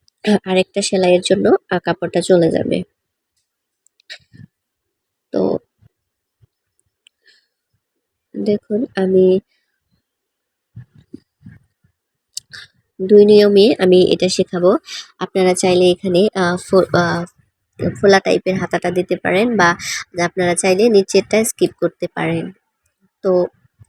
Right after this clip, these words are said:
প্রথমে আমি, আহ, কাপড়টাকে জয়েন দিয়ে নিব এবং, আহ, সাথে কুচি দিয়ে নিব। এইভাবে একসাথে জয়েন প্লাস কুচি দুইটাই দিয়ে নিব।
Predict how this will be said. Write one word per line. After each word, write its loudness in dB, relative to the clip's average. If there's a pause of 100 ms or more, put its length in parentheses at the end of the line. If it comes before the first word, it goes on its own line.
(1200)
প্রথমে 2
আমি, 2
আহ, -4 (800)
কাপড়টাকে -6 (3250)
জয়েন 0
দিয়ে 0
নিব -2
এবং, 0 (120)
আহ, -4
সাথে -6
কুচি -4
দিয়ে 0
নিব। -4 (1400)
এইভাবে -2
একসাথে -4
জয়েন 0
প্লাস -6
কুচি -4
দুইটাই -2
দিয়ে 0
নিব। -4